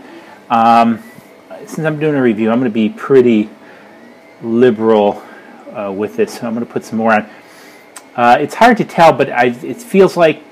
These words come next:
I've used to right about there on the, if I get this in the frame, right about there, I think, on it.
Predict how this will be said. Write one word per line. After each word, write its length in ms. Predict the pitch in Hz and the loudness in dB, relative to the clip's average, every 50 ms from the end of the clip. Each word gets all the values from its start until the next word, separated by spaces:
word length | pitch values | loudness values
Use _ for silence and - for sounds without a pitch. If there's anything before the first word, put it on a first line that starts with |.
| - - - - - - - | -20 -20 -20 -20 -20 -12 -6
I've 160 | 117 117 110 | -6 -6 -4
used 340 | 127 147 156 156 139 - - | -4 -4 -4 -4 -6 -8 -8
to 120 | - 131 120 | -6 -4 -2
right 280 | 120 123 131 147 151 | 0 2 0 2 0
about 500 | 147 123 - 147 147 120 113 - - - | 2 4 4 4 4 2 0 -14 -20 -12
there 840 | - 113 113 110 120 131 143 147 147 151 151 147 147 143 143 139 - - - - - - - - - - - | -6 -2 -2 0 2 4 4 4 4 4 4 4 4 4 2 -2 -6 -16 -20 -20 -20 -20 -20 -20 -20 -10 -4
on 300 | 123 120 123 123 123 117 | 0 0 0 0 0 -2
the, 200 | 117 120 117 117 | -2 -2 -2 -2
if 540 | 110 - - - - - - - - - - | -4 -8 -14 -20 -20 -20 -20 -20 -20 -20 -18
I 20 | 131 | -14
get 160 | 113 120 - | -14 -12 -12
this 160 | 123 113 - | -12 -10 -8
in 60 | 131 | -8
the 60 | 113 | -8
frame, 260 | 107 - 135 123 110 113 | -6 -6 -6 -4 -4 -2
right 120 | 135 147 | -4 -2
about 360 | 143 147 135 120 - - 107 | 0 2 0 0 0 -6 -8
there, 300 | 98 117 120 120 117 110 | -4 0 0 2 2 2
I 60 | 104 | 0
think, 320 | 98 - - 110 101 101 - - - - - - - - - - - - - 180 - - - - - - - - - - | -2 -4 -6 -8 -8 -8 -12 -20 -20 -20 -20 -20 -20 -20 -20 -20 -20 -8 -8 -8 -8 -8 -16 -20 -20 -20 -20 -20 -20 -10
on 240 | - 104 101 101 98 | -8 -6 -4 -4 -6
it. 120 | 95 101 | -6 -10